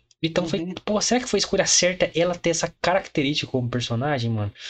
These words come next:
Speaker 1: Isso me incomodou um pouco, e o filme tem a pegada mais teenager, o que faz o filme ficar mais na superfície de algumas coisas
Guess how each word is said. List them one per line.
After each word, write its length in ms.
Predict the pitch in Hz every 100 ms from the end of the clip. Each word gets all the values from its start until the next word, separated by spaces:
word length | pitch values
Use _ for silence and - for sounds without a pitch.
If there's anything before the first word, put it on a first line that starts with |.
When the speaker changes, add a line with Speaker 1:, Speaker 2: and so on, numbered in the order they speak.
| - _ _ 170
Speaker 1:
Isso 240 | 180 202
me 80 | 202
incomodou 440 | 208 190 196 180
um 40 | 202
pouco, 380 | 170 170 175 170
e 120 | 190
o 60 |
filme 260 | 180 180 175
tem 120 | 180
a 40 | 175
pegada 340 | 175 165 165
mais 180 | 160 -
teenager, 520 | 175 180 147 143 123
o 40 | 120
que 100 | -
faz 220 | 127 135
o 40 |
filme 260 | - 123 139
ficar 280 | 170 165 160
mais 240 | 127 139
na 100 | 156
superfície 600 | - - 185 - 165 156
de 80 | 160
algumas 280 | 151 170 -
coisas 360 | 147 151 160